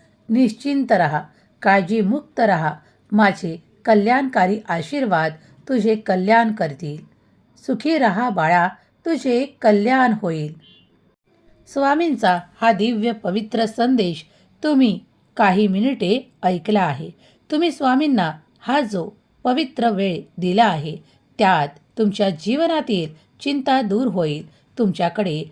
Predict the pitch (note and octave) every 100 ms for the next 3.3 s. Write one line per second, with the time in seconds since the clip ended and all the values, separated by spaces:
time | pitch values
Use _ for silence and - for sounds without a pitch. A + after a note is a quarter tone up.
0 | _ _ - D#4+ D4 G3+ - _ _ F#3
1 | G3 A3+ D#4+ C#4+ F#3+ E3 D#3 E3 _ _
2 | - G#3 E3 E3+ E3+ G3 - D#3+ G#3 D4
3 | G#3+ E3+